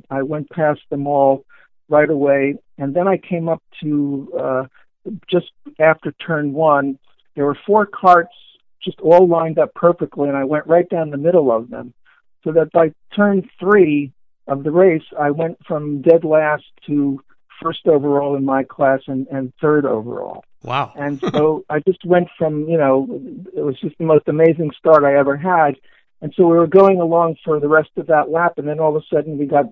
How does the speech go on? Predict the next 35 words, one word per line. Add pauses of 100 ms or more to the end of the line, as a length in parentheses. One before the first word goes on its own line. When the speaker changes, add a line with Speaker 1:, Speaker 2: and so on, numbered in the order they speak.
(180)
Speaker 1:
red (100)
flagged, (320)
and
we
all
had
to
come
in
because
there
was
a
glitch
with (140)
timing
and
scoring. (800)
So
that
amazing (100)
start (280)
got
erased,
and
we,
we
regridded, (400)
and
I
started
back, (160)
um,
in
last